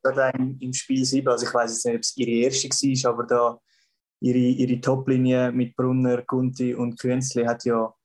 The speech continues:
sehr gut gespielt und sind, glaub, fast die einzigen gewesen, die sich eine Chance haben können rausspielen. Und da hat er schon geschaut, dass immer dann eine von unseren Top-Linien auf die geht, sozusagen.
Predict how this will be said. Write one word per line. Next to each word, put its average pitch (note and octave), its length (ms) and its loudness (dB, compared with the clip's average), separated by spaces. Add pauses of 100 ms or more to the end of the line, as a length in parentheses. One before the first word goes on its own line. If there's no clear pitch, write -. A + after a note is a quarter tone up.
(160)
sehr B2+ 380 -2
gut C#3 140 0
gespielt C#3 420 -4
und A#2+ 100 0
sind, A#2 200 -4
glaub, A#2 180 -4
fast B2 220 -2
die A2+ 100 -2
einzigen B2+ 380 -2
gewesen, B2+ 240 -2
die A#2+ 80 0
sich A#2 260 -4
eine A2+ 320 0
Chance B2+ 340 -2
haben B2+ 120 0
können C3 180 -2
rausspielen. C3 520 -2 (360)
Und A#2 160 -4
da B2+ 100 2
hat C3 120 0
er - 40 0
schon C3+ 200 0
geschaut, C3 260 0
dass A#2+ 100 -2
immer B2 220 2
dann A#2+ 320 0
eine A#2 240 0
von A2+ 160 -4
unseren B2+ 260 -4
Top-Linien B2 600 -2 (720)
auf B2+ 160 -6
die B2+ 100 0 (100)
geht, A2 320 0
sozusagen. A#2 600 -4